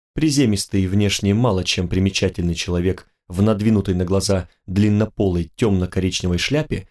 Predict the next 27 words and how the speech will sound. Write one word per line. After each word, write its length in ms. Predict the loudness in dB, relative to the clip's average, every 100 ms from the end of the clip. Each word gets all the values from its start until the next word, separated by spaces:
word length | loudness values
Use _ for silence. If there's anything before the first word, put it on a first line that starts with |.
| _ -6
с 80 |
кокардой 600 | -4 -2 0 0 -2 -4
в 40 | -2
виде 260 | 0 0
скорпиона 720 | -2 -4 -2 0 0 0 -4 -8 _ -6
и 80 | -2
плаще 580 | 2 2 2 0 -2 -8 -12
с 120 | -4
такой 280 | -2 0 0
же 140 | 2
эмблемой, 520 | 2 2 2 0 -6 _ _ _ _ _ -4
прохаживался 720 | -2 0 0 0 -2 -2 -2
перед 260 | 0 -2
входом 480 | -4 -2 0 -2 -4 _ _ -2
между 300 | 0 0 -2
ступенями 580 | -4 -2 0 2 0 0
и 200 | 0 0
закрытой 520 | 0 2 0 2 0
чёрной 420 | 0 0 0 -2
каретой, 520 | 0 0 2 0 -4 _ -2
на 140 | 0
которой 440 | 0 2 2 2 2
он 180 | -2 0
приехал. 580 | 0 0 -2 -6 -12 _ _ _ _ _ -4
У 80 | 0
ворот 320 | 2 2 0
особняка 760 | -4 -4 -2 -2 0 0 -2